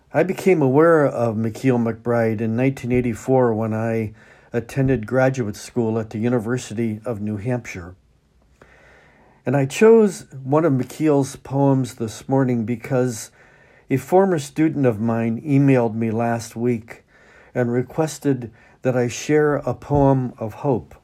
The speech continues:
So I chose McKeel's poem, The Point of Highest Stress,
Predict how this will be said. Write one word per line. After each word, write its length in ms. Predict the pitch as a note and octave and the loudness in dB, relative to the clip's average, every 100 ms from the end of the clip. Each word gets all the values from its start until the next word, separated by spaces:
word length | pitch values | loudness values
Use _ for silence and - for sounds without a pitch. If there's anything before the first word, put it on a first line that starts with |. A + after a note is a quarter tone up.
| _ _ _ _ _ _ _ _ _ _ _ _ _ - - - - - - - _ | _ _ _ _ _ _ _ _ _ _ _ _ _ -20 -20 -20 -20 -20 -20 -20 _
So 160 | - D3 | 0 2
I 100 | D3 | 2
chose 520 | C#3+ E3+ E3 D3+ - | 2 4 4 2 0
McKeel's 840 | C3 C3+ - D#3 D3+ C#3 - - - _ - | -2 -2 0 4 4 4 -2 -14 -20 _ -8
poem, 540 | C#3+ C#3 C3+ B2+ A#2 - - - _ - | 2 4 6 4 -2 -12 -20 -20 _ -6
The 80 | |
Point 500 | A#2+ - D#3 D#3 C#3 | -6 -2 0 2 -2
of 180 | - A#2+ | -8 -8
Highest 720 | G2+ - C3 C3+ B2 - - | -8 -4 0 0 -2 -8 -18
Stress, 800 | A2 - - G#2 F2 - - - | -18 -8 -4 -4 -4 -14 -16 -20